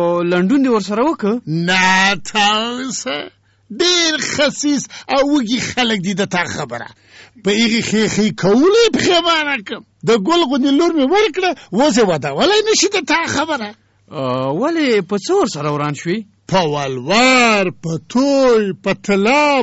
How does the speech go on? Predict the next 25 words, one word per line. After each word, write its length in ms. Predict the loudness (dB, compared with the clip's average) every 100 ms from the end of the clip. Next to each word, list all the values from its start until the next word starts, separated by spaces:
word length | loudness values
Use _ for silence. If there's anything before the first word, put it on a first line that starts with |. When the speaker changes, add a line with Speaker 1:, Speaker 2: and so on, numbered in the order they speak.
| 0
Speaker 2:
په 100 | -2
جامو، 880 | 0 0 0 0 0 0 -2 -4 -8 _ _ _ -14 -2
په 80 | 0
هېڅ 440 | 0 0 0 0 0
شي 120 | 0 0
کې 100 | 0 0
یې 60 | 0
خوند 360 | 0 0 0 -2
نه 60 | -4
و 100 | -4
د 120 | -6
تا 240 | -6 -10
خبره. 420 | -8 -8 -8 -12 -18 _ _ -12
Speaker 1:
لالا، 540 | -6 -2 -2 0 0 0 0 -2 -4
ګراني 500 | -8 -6 -4 -2 0
ده، 120 | 0 0
زور 360 | 2 2 2
به 100 | 2 2
یې 40 |
نه 140 | 2 2
رسیږي. 720 | 0 -2 -4 -4 -2 -4 -4 -8
ډالر 340 | -8 -4 -2 0
ګران 240 | 0 -2
شوي 340 | -2 -2 -2 -4
دي. 240 | -6 -4